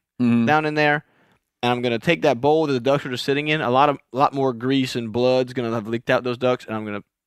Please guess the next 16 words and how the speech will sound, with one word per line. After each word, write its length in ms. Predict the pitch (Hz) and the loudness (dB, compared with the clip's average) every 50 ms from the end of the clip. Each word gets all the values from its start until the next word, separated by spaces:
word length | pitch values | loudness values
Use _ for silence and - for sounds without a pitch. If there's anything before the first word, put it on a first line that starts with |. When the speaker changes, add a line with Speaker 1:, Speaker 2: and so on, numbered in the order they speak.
| _ _ - | _ _ -6
Speaker 2:
put 120 | 151 143 | -6 -6
some 120 | - 156 143 | -4 -4 0
water 220 | 139 139 139 139 | 2 2 2 2
in 60 | 135 131 | 0 2
there, 320 | 131 131 127 127 127 - _ _ _ _ _ _ | 2 4 4 2 0 -2 _ _ _ _ _ _
swirl 300 | - - 139 135 135 139 | -10 -4 0 2 2 4
that 180 | 135 139 139 131 | 4 4 4 4
around, 500 | 131 127 127 123 123 120 117 117 120 120 _ _ _ _ _ _ _ _ _ - | 2 2 2 2 0 0 -2 -4 -8 -12 _ _ _ _ _ _ _ _ _ 0
dump 220 | 135 135 135 - | 0 0 0 0
it 80 | 135 131 | -4 -2
in, 220 | 127 131 127 127 - - | 0 0 -2 -2 -2 -2
and 140 | 117 110 | 0 2
then 80 | 113 120 | 2 4
Speaker 1:
Mm-hmm. 20 | |
Speaker 2:
I'm 100 | 131 - | 2 2
gonna 280 | 131 139 135 127 117 - | 0 -2 -2 -2 -4 -4